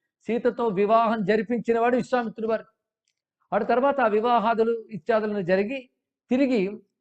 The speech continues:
యుద్ధానికి వెళ్ళినప్పుడు సరిగ్గా రావడం వెతక పూర్వం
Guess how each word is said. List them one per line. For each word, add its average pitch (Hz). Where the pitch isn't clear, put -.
యుద్ధానికి 214
వెళ్ళినప్పుడు 220
సరిగ్గా 190
రావడం 208
వెతక 190
పూర్వం 214